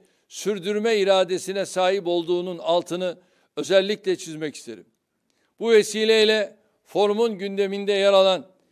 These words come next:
birbirinden önemli konu başlıklarında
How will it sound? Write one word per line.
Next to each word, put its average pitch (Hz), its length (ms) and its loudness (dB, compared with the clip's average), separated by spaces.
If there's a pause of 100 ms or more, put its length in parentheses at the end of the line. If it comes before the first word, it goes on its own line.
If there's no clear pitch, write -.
(180)
birbirinden 202 760 -2
önemli 196 460 -2
konu 214 360 -6
başlıklarında 170 920 -4